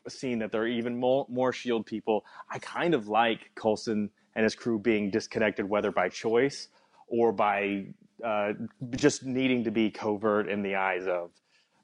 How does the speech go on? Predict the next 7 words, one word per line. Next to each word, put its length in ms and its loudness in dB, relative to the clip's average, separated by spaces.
uh, 380 2
the 140 2
larger 600 2
and 360 -4
more 220 0
grand 380 0
universe. 580 -2